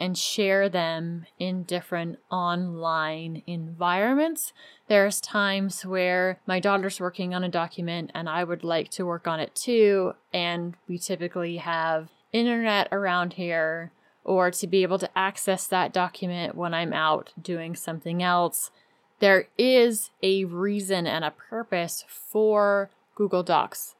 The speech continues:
Google Drive, in order to work on some of those things. But in my trying to find a solution, a replacement,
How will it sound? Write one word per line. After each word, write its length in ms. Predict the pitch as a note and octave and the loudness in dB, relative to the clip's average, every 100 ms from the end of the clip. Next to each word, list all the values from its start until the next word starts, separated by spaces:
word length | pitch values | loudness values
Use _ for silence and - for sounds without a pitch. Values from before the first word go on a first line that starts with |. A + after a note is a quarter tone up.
| _ | _
Google 300 | F#3+ E3+ D#3+ | -8 -4 -6
Drive, 500 | - D#3+ D3 D3+ C#3+ | -4 0 2 2 -2
in 140 | F3 F3 | -6 -6
order 220 | E3+ E3 | -4 -6
to 160 | - | -6
work 320 | F3+ G3+ G#3 A3+ | -4 -2 0 0
on 140 | F#3+ | -2
some 200 | - F3 | -4 -6
of 80 | E3+ | -4
those 240 | E3 E3 | -4 -6
things. 600 | - D#3+ D#3+ D#3+ D#3+ - - _ | -6 -6 -6 -8 -10 -12 -16 _
But 440 | F3+ G3 F#3 F3 - | -4 4 6 6 2
in 260 | G3+ F#3+ F#3+ | -2 0 0
my 240 | F#3+ F3+ | 0 -2
trying 480 | F#3 - G3+ G3 G3+ | -4 -4 -2 0 -2
to 100 | F#3+ | -2
find 520 | F#3 F#3 F3 F3 F3 | -4 -2 -2 -2 -4
a 80 | E3+ | -6
solution, 800 | - F3 D#3+ F#3+ G#3+ - F3+ E3 | -6 -6 -2 -2 -2 -4 -4 -6
a 80 | - | -8
replacement, 1000 | D#3 D3+ - - F#3+ G#3+ - F#3+ E3 - | -10 -12 -12 -4 -2 -2 -2 -2 -2 -4